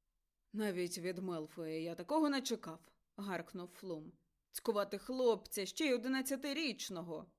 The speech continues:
Розмолоти і пустити на шоколад. От що з цим чоловіком треба зробити!» Фред і Джордж одночасно кліпнули.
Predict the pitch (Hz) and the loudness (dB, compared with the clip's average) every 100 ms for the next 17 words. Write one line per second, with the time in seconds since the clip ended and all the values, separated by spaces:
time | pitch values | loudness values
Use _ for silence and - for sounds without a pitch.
0 | _ _ - 196 208 208 185 254 381 359 | _ _ -2 0 2 2 2 2 2 4
1 | 349 349 269 - 190 226 196 175 208 233 | 4 4 0 0 -2 0 -2 -2 -2 0
2 | 233 151 151 - _ - 392 240 - 220 | -2 -2 -8 -18 _ -2 0 0 0 0
3 | 170 - - 202 180 196 190 233 - 180 | -2 0 0 2 0 -2 0 0 0 -4
4 | 175 170 165 185 226 233 185 - - - | -2 -2 0 2 4 4 2 -2 -14 -18
5 | _ _ _ _ _ _ - 247 226 185 | _ _ _ _ _ _ 0 2 2 0
6 | 180 190 311 - - 240 208 180 - 208 | -2 -2 -2 -6 -6 -2 -2 -4 -2 -4
7 | - 254 165 170 - 160 147 | -2 -6 -6 -8 -8 -10 -12